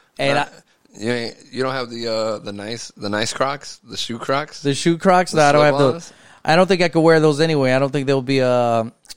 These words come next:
Speaker 1: uh, approved. So I made the decision.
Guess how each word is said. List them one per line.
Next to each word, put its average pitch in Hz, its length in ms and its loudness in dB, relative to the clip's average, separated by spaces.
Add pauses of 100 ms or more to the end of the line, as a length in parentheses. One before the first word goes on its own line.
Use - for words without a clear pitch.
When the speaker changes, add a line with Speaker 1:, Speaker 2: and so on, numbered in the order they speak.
(160)
Speaker 1:
uh, 104 600 -10
approved. 120 760 -2 (640)
So 147 480 2 (1120)
I 139 80 -4
made 175 220 -2
the 160 60 -4
decision. 135 680 -4